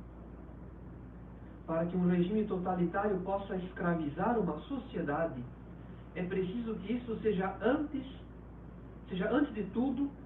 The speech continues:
permitido pela providência, a título de castigo aos pecados daquela sociedade. Enquanto o católico obcecado pelo conspiracionismo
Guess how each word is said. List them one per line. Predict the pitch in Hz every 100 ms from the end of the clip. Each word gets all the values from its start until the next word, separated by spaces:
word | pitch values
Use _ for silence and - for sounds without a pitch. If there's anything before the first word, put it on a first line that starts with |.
| - -
permitido | 214 208 190 - 294 254 196
pela | 175 160
providência, | 151 160 147 139 127 127 - 131 127 - - - - -
a | 170
título | - 254 240 220
de | 175
castigo | 185 226 226 - - 277 285 - - - - - - -
aos | - 180 -
pecados | 185 175 240 269 160 127 - - - - - -
daquela | 175 175 156 143
sociedade. | - 143 - 131 123 123 123 - - - - - - - - - - - - - - - - - - - - - - - - - - - - - -
Enquanto | 160 170 214 214
o |
católico | - 180 208 214 214 196
obcecado | 190 - 185 214 208 190 175
pelo | 185 185
conspiracionismo | 185 208 214 - 180 185 180 180 170 220 220 139 123